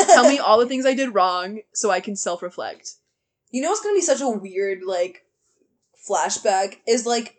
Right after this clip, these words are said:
Speaker 2: our grandparents, like, you know, s-, some people's grandparents, like, fought in the war and stuff like that. And,
Speaker 1: Mm-hmm.
Speaker 2: like,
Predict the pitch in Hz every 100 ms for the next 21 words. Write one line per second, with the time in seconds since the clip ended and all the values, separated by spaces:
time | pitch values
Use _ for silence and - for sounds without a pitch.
0 | _ _ _ _ _ _ _ _ - 285
1 | 240 202 220 233 262 247 254 220 208 _
2 | 320 381 381 277 247 285 320 311 240 233
3 | 247 240 226 208 - 202 226 208 190 202
4 | 208 220 214 220 208 196 208 190 185 185
5 | 214 214 226 202 196